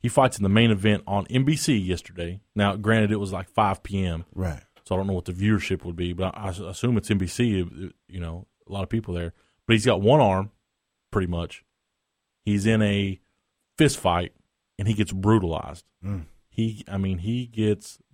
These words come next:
Speaker 1: beaten up. Uh, he's cut. He's knocked down. I mean, it, it didn't look like a fair fight at all. And to the average person who's flipping through the channels and sees this, like, "Oh, my God, what is this on T V? This guy's got one arm. What is this, you know, freak show?"
Speaker 2: Right.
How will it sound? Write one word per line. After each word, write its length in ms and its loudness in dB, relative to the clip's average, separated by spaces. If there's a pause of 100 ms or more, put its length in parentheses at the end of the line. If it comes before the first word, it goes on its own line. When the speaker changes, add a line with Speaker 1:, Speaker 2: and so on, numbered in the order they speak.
(120)
Speaker 1:
beaten 300 0
up. 280 -2 (600)
Uh, 380 -2
he's 220 -10
cut. 540 2
He's 240 -12
knocked 260 0
down. 540 0 (100)
I 80 -6
mean, 200 2
it, 140 -4
it 460 -12
didn't 220 2
look 160 2
like 160 2
a 60 -6
fair 240 2
fight 240 0
at 100 -2
all. 320 2 (340)
And 180 0
to 120 4
the 300 2 (140)
average 380 2
person 300 2
who's 140 0
flipping 200 2
through 120 -4
the 60 -4
channels 340 0
and 80 -6
sees 260 -2
this, 200 -4
like, 140 -12
"Oh, 80 -8
my 120 -8
God, 320 -4
what 100 -4
is 80 -8
this 160 -8
on 120 -10
T 180 -4
V? 140 -4
This 120 -10
guy's 160 -20
got 160 -8
one 180 -2
arm. 240 -2
What 120 -4
is 140 -8
this, 180 -8 (540)
you 100 -2
know, 100 0
freak 260 -4
show?" 320 -8 (160)
Speaker 2:
Right. 260 -6